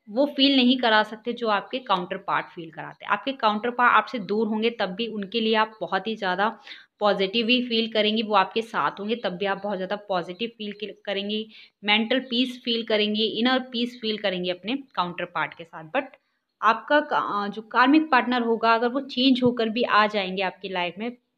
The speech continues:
ठीक है, आप एक दिन उनके साथ खुश रहेंगे, दो दिन उनके साथ खुश रहेंगे, दस दिन या हो सकता है आप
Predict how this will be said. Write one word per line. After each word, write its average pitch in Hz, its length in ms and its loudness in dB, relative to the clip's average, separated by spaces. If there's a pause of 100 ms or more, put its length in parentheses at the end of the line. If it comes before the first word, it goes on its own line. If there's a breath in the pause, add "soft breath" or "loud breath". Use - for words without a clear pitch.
(240)
ठीक 226 140 -10
है, 214 240 -6
आप 196 340 0
एक 214 180 2
दिन 240 120 0
उनके 226 220 0
साथ 214 180 0
खुश 214 300 -6
रहेंगे, 196 240 -2
दो 208 200 2
दिन 233 160 0
उनके 226 220 -2
साथ 196 200 -6
खुश 190 300 -14
रहेंगे, 185 200 -6
दस 220 320 2
दिन 220 240 -4 (440 loud breath)
या 262 360 2 (180)
हो 330 100 0
सकता 226 340 -2
है 208 200 0
आप 208 200 0